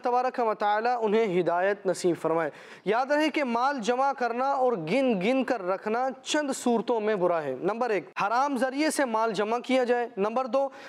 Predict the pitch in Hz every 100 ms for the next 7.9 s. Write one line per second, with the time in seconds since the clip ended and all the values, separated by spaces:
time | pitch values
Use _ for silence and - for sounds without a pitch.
0 | - 156 220 247 294 - 277 285 214 202
1 | 247 285 - 277 240 - 240 269 208 214
2 | 240 277 247 - 208 247 247 214 214 -
3 | 240 254 247 254 247 - - 208 220 262
4 | 262 262 285 294 220 208 240 254 226 240
5 | 233 226 202 240 254 247 254 277 277 320
6 | 269 240 185 196 262 214 170 233 202 190
7 | 220 247 - - - 247 - 214 214